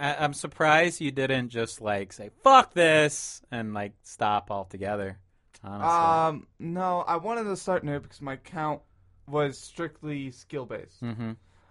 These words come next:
Speaker 2: I didn't know how to play.
Speaker 1: Yeah.
Speaker 2: Uh, so I
Speaker 1: Now
Speaker 2: ins-,
Speaker 1: you're a pro.
Speaker 2: I instead,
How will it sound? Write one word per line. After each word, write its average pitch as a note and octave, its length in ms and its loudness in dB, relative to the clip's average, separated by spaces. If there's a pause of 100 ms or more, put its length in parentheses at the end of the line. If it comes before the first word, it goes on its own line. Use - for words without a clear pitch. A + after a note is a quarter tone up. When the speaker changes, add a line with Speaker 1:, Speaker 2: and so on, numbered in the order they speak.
Speaker 2:
I D#3+ 120 0
didn't E3 160 -6
know D3+ 120 -4
how C3 80 -12
to B2 80 -14
play. - 220 -16 (520)
Speaker 1:
Yeah. - 180 -18 (340)
Speaker 2:
Uh, C#3+ 420 6
so D3 460 0
I C3+ 520 0
Speaker 1:
Now A2 180 -2
Speaker 2:
ins-, G#2+ 80 -2
Speaker 1:
you're G2+ 140 0
a G2 60 -4
pro. F#2+ 260 -6
Speaker 2:
I D3+ 220 2
instead, D#3 720 -2